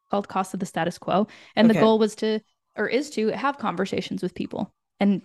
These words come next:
Speaker 1: p-, have them provide their tips and tricks for when they've gone against the grain and what worked and what didn't. That's, I mean, that's the whole point. And I'm just imagining
Speaker 2: Mm-hmm.
Speaker 1: we're,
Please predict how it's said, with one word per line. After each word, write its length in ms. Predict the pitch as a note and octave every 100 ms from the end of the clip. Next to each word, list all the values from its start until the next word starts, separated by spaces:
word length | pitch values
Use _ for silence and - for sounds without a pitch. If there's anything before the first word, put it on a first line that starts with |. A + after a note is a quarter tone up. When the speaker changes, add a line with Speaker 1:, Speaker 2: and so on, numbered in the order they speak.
| -
Speaker 1:
p-, 80 | G3+
have 200 | G#3 F#3+
them 200 | G#3+ A3+
provide 320 | G#3 G3 F#3+
their 140 | A3 C#4+
tips 300 | - - F#3+
and 100 | F#3
tricks 300 | F#3 - -
for 280 | F#3 F#3 -
when 160 | G#3 G3+
they've 180 | G3+ F#3+
gone 180 | -
against 260 | - - -
the 80 | -
grain 300 | - - G3
and 140 | G3 G3+
what 140 | -
worked 280 | G3+ - -
and 80 | G3
what 160 | G3
didn't. 300 | G#3+ G3+ - _ _ _ -
That's, 240 | G#3 - -
I 60 |
mean, 120 | G3+ G#3
that's 180 | A3
the 60 | -
whole 100 | G3+
point. 360 | G3 A#3+ - A3
And 100 | G3+
I'm 80 | G#3+
just 160 | G#3+
imagining 380 | G#3 F#3+ G3 G3
Speaker 2:
Mm-hmm. 60 | G3+
Speaker 1:
we're, 220 | G#3+